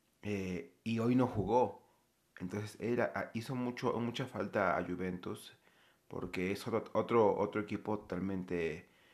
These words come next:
pues, desdibujado, eh, esperando a que un, un jugador, una estrella, haga una genialidad, o que el equipo contrario hagan, ha-, haga un error.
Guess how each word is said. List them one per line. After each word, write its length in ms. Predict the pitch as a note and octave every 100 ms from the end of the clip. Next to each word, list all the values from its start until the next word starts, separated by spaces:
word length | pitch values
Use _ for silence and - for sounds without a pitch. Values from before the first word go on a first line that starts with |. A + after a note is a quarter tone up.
| - _ -
pues, 200 | G2 F#2
desdibujado, 1040 | G2+ G#2 G2 F#2+ C3 - D3 A#2+ G2 F2+
eh, 520 | F#2 F2+ F2+ E2+ - _ _ -
esperando 480 | F#2 - G#2+ B2
a 100 | A#2
que 160 | - F#2+
un, 560 | G2 A2 G#2 F#2 F2 -
un 140 | - B2
jugador, 500 | B2 G#2 F2 G2+ G#2+
una 160 | A2
estrella, 580 | G2 - G2 F2+ C#2+ - -
haga 180 | G#2+ G#2+
una 140 | G#2+
genialidad, 720 | F#2 E2+ E2+ F2+ F#2 G2+ G2+ - - - - _
o 180 | A#2 A2+
que 140 | A2
el 80 | G2+
equipo 340 | G2 A#2+ A#2+
contrario 500 | A2+ G#2 F#2 G2+ G#2
hagan, 360 | F#2+ F#2+ F#2+ F2+
ha-, 240 | F#2 - -
haga 200 | G2 G2+
un 120 | G2+
error. 420 | F#2 G#2 G#2 F2+